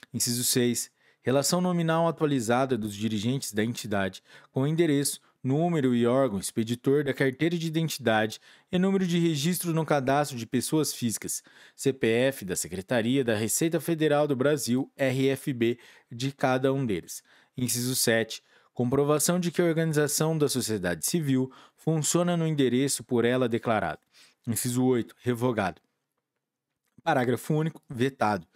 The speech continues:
Incisos um, dois e três vetados. Artigo trinta e cinco. A celebração e a formalização do termo de colaboração e do termo de fomento dependerão da adoção das seguintes providências pela administração pública. Inciso um,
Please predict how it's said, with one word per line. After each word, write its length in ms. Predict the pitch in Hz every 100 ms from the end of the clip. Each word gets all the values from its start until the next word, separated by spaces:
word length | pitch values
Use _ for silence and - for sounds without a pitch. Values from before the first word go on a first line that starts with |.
| - - -
Incisos 580 | 123 - 123 107 104 -
um, 300 | 180 180 196
dois 320 | 156 139 151 120
e 80 |
três 340 | 113 120 135 123
vetados. 640 | 135 131 87 80 - - _ _ _ _
Artigo 360 | 135 127 165 147
trinta 260 | 160 156
e 100 | 147
cinco. 380 | 135 - 117 - _ _ _ - _
A 80 | -
celebração 800 | - 135 131 127 117 - 131 143
e 80 | 98
a 60 | 82
formalização 800 | 117 113 120 110 120 - 135 147
do 100 | 139
termo 320 | - 175 185
de 120 | 175
colaboração 800 | - 170 147 143 131 - 156 165
e 20 |
do 140 | 135 127
termo 380 | - 135 156 135
de 120 | 107
fomento 560 | - 117 110 120 110
dependerão 580 | 87 90 110 110 110 117
da 100 | 117
adoção 380 | 117 120 - 151
das 160 | 160 156
seguintes 460 | 147 135 185 233
providências 720 | - 190 170 147 143 147 123
pela 200 | - 107
administração 800 | 104 104 101 90 - 98 - 156
pública. 360 | - 98 - _ _ _ - - -
Inciso 420 | 127 120 135 123 135
um, 180 | 131